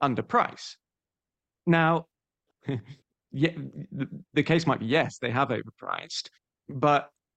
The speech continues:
the first day is a very different,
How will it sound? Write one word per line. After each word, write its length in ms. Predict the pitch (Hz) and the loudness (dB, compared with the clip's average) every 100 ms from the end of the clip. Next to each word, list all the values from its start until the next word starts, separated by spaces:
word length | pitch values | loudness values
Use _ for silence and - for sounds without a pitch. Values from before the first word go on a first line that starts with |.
| _ | _
the 200 | 131 131 | -4 -4
first 540 | - - 190 170 - | -4 2 4 4 2
day 500 | 175 151 120 120 110 110 _ - | 0 2 0 -2 -6 -8 _ -6
is 120 | 127 | 0
a 40 | |
very 260 | 127 131 127 | 2 4 4
different, 880 | 117 143 131 - 123 113 110 - | 2 2 2 0 -4 -4 -8 -12